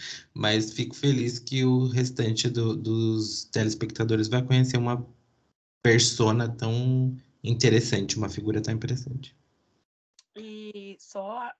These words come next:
Speaker 2: adicionando isso que você falou, a isso que você falou, é,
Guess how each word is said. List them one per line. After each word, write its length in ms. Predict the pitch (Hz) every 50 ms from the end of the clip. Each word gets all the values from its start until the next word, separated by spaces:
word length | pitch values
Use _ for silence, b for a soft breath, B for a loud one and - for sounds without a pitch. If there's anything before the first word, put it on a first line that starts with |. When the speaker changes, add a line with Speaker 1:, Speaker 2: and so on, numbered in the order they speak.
| _ _
Speaker 2:
adicionando 800 | - 185 190 165 - - - - 214 208 196 180 170 175 170 165
isso 240 | 170 165 - - -
que 120 | _ - 160
você 280 | 156 165 160 - -
falou, 480 | - _ - 156 156 165 180 190 196 196 _ _ _ _ _ _ _ _ _ _ -
a 200 | 151 180 190 180
isso 260 | 170 170 165 - -
que 80 | - 156
você 260 | 147 143 143 - 151
falou, 380 | - - 143 139 139 156 170 _ b b b b b b b b _ -
é, 640 | - 165 165 160 160 156 151 151 151 147 143 139